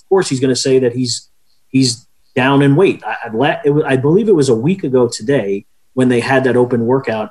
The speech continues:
at Floyd's gym in, uh, Las Vegas, and, and Mayweather said that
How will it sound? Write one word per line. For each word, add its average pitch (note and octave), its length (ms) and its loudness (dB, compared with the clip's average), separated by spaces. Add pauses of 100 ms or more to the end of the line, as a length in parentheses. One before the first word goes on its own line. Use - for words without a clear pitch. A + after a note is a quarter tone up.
at A2 220 -10
Floyd's A2+ 300 0
gym C3+ 300 0
in, G#2+ 140 -4
uh, G#2+ 280 -8 (280)
Las G#2+ 200 -8
Vegas, C#3+ 360 0
and, A2 280 -4
and A2+ 180 -4
Mayweather C3+ 360 0
said A2+ 360 -2 (460)
that A#2 320 -4